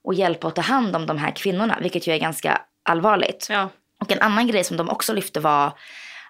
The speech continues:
Speaker 1: att vår arbetsmarknad är väldigt könssegregerad.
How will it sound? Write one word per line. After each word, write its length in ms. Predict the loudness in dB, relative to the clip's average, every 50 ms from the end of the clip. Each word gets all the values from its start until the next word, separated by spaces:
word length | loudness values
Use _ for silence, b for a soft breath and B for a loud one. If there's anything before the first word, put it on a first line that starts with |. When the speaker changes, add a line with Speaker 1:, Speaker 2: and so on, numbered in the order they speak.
| B
Speaker 1:
att 160 | -4 -2 0 2
vår 160 | 2 4 4 6
arbetsmarknad 800 | 4 4 4 4 2 0 0 0 0 0 0 0 2 2 2 2
är 60 | 2
väldigt 280 | 2 2 0 0 -2
könssegregerad. 1120 | 0 0 0 2 0 0 -2 -2 -2 -2 -2 -2 0 0 2 2 2 2 2 0 -2 -4 -8